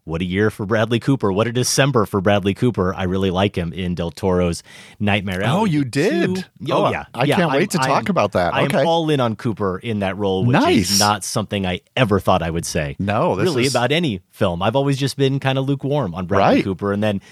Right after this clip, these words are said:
Speaker 1: he hits me with Licorice Pizza and Nightmare Alley, but two others, you said one of them, and he's one of the finalists.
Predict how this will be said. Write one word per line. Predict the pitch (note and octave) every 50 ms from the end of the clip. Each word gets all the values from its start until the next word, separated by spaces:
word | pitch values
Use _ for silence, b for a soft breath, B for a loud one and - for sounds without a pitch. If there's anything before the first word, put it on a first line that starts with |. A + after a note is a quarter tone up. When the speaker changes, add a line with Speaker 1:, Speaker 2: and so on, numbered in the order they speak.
| B B
Speaker 1:
he | - G#2+ G#2
hits | A#2 C3+ - -
me | C#3 C3+ B2+ A#2
with | A2+ A2 F#2+ b b b b b b _ A2+
Licorice | B2+ C3 - C3 A#2 - -
Pizza | - A#2 A2+ - - A#2+ A2 G#2+ -
and | - G#2 G2+ G2+ G2 G2 G2 F#2 F#2+ - _ -
Nightmare | G2+ G2 G2 G2 E2+ G2+ G2 F#2+ F#2+
Alley, | G2 G2+ F#2+ F#2 F#2+
but | F2+ F#2+ G2+ G2+ B B B B B -
two | - - F#3+ E3+
others, | D3+ C#3 A#2 A2 G#2 G2 G#2
you | B2 C3
said | - - B2+ A2+ G#2
one | G2+ G#2 G2+ G2
of | F2+
them, | E2+ F2+ E2+ E2 E2 D2 E2+
and | G2+ F#2+ F2+ F2 F2 F2 E2+ - - -
he's | - - G#2 G2 F#2+
one | G#2 G#2
of | G2 F#2
the | F2
finalists. | - - F2+ F2 E2+ E2+ E2 D#2+ - -